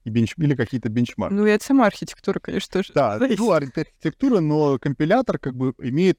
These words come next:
Speaker 1: самое непосредственное влияние. Никакая архитектура не спасет, если компилятор компилировался ноль. А вот. А на дебаггер,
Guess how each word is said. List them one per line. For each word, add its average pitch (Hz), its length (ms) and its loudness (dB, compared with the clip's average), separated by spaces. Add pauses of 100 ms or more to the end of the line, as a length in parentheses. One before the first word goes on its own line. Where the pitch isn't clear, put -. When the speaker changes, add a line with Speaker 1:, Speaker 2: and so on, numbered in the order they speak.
Speaker 1:
самое 156 400 0
непосредственное 131 580 0
влияние. 98 580 -2
Никакая 139 380 0
архитектура 139 540 0
не 127 140 2
спасет, 123 460 -2
если 113 200 -4
компилятор 120 640 -2 (420)
компилировался 117 680 0
ноль. 104 180 -2 (600)
А 104 100 -8
вот. 107 340 0 (160)
А 107 540 0
на 123 120 0
дебаггер, 160 480 2